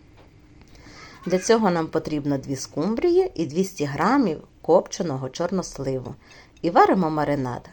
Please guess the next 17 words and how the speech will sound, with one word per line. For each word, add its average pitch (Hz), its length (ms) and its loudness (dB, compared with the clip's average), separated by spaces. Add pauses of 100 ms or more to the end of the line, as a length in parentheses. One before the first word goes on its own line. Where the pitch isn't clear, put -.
(100)
На 180 200 2
літру 233 360 2
води 151 500 0 (160)
потрібно 175 500 0
добавити 139 600 -2
дві 143 280 -8
столові 139 720 -2
ложки 139 480 -4
солі 240 400 -2
з 196 120 -8
гіркою, 180 680 -4 (460)
також 180 540 0
одну 160 340 -4
чайну 147 420 -2
ложку 139 400 -6
меленого 165 720 -2
духмяного 139 800 -4